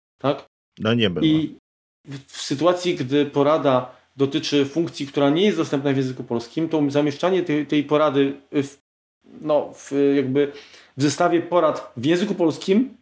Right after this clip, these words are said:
Speaker 1: bez dodatkowego, no, wyjaśnienia
Speaker 2: No mija
Speaker 1: jest
Speaker 2: się z celem.
Speaker 1: bez sensu, no jest bez sensu. Także ja byłem wkurzony, mówię, kurczę, gdzie, gdzie to znaleźć? No musiałem się posiłkować, bo,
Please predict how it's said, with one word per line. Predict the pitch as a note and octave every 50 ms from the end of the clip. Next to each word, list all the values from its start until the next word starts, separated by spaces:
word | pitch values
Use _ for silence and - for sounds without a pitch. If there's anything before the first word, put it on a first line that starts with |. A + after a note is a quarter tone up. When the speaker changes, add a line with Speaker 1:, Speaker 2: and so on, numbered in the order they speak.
| _ _ _ _ _ _ _ -
Speaker 1:
bez | B2+ F3+ F#3 F3+ F3 - - - _ _ _
dodatkowego, | - C#3 C#3 C#3 D3+ D#3 D#3 D3+ D3+ - D#3+ D#3 D3 D#3 C#3+ D3 D3 D3 C#3+ C#3+ C#3+ - - - _ _ _ _ _ _ _ _ _ _
no, | - C3 C#3 D3 C#3+ C#3 C3+ - - _ _ _ _ _ _ _ _ _ -
wyjaśnienia | C3 D#3 D#3+ D3 C#3 - - E3 D3+ C3+ C#3 D3+ F3 F#3+ - - _ _ _
Speaker 2:
No | F#3 F#3+ B3+ B3
mija | B3 A#3 G3 E3
Speaker 1:
jest | D#3+ D#3+
Speaker 2:
się | C#3+ B2+
z | -
celem. | - A#2+ G#2 G#2+
Speaker 1:
bez | F#2 F2 F2+
sensu, | E4 D#4+ C4 F3 C3 - D3+ D3+
no | F#3 G#3
jest | D4+ D4 B3+
bez | D4+ - -
sensu. | - D#4+ C#4+ C#4 - D3+ C#3+
Także | E3 D#3+ D3+ D#3 F3 D#3+ - - - - -
ja | C#3+ D#3+ F3
byłem | G#3 G#3+ G#3
wkurzony, | - - G3 F3+ E3 E3 E3 F3
mówię, | E3+ F3+ F3+ F3+
kurczę, | - F#3+ F3+ - G3 F#3 - - - - _ -
gdzie, | D#3+ - D3+ D3 D3+ F3
gdzie | F3+ F#3+ E3+ E3 F#3+
to | G3 G3
znaleźć? | F#3+ F#3+ D3 A#2+ A2+ A#2 -
No | C#3+ D#3
musiałem | D#3+ E3 E3+ D#3
się | - -
posiłkować, | - C#3 - D3+ C3+ D3 D3 E3 F#3 F3 D3+
bo, | C#3+ D3+ D#3+ E3 E3 E3